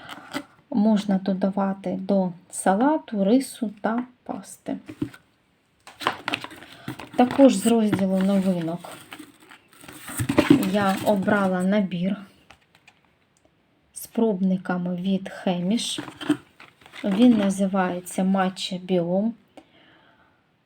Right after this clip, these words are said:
А, тут в нас заспокоюючий та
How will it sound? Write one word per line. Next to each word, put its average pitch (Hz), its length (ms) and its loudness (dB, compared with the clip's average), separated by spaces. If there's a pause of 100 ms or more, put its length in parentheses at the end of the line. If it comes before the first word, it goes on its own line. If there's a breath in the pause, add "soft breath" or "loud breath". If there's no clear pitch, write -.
(360)
А, 220 60 -8 (440)
тут 214 380 -6 (400 loud breath)
в 190 100 -2
нас 185 500 -4 (100)
заспокоюючий 190 1300 -4
та 170 260 -2